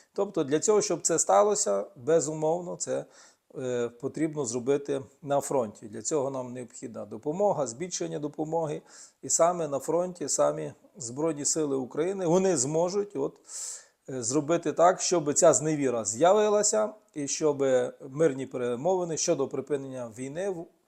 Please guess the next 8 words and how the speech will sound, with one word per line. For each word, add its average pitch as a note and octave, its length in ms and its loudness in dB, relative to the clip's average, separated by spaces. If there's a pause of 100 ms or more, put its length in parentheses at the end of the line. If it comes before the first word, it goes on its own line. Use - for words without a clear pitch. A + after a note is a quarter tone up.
(360)
в D#3 60 -4
Україні D#3+ 680 0 (120)
почалися. A#2 640 0 (600)
От - 500 0
така, G#3 300 6
на F3+ 120 0
мою D#3+ 440 -2
думку, C#3 640 -2